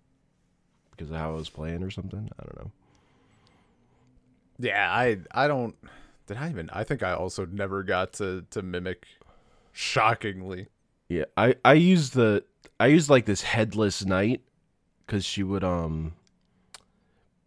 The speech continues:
Speaker 1: which, like, is really good at being tanky, but also that occasionally they'll, they'll just, like, disappear and, like, teleport.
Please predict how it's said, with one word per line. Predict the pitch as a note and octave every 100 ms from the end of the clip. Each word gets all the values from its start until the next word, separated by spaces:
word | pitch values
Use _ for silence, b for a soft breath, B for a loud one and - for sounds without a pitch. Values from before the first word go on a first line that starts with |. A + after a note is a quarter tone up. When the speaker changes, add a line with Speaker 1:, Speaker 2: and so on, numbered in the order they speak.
| _ -
Speaker 1:
which, | B2 - -
like, | B2 A#2
is | A#2 A#2+
really | B2+ E3 E3+
good | D3 C#3 C3
at | A#2 - _ _ _ _ G2+
being | A#2 A2+
tanky, | G#2 G#2+ G2+ C3+ D#3+ F3 b b b
but | -
also | B2+ D#3 F#3 F#3
that | D#3+ C3+
occasionally | - B2+ B2 B2+ B2+
they'll, | A#2 G#2+
they'll | F#2+ G2 G2
just, | G2 F2+ F#2
like, | F2+ F2
disappear | G#2 G2+ - F#2+ F2+
and, | D2+
like, | D2+ -
teleport. | F#2+ G2+ B2 F3+ G3+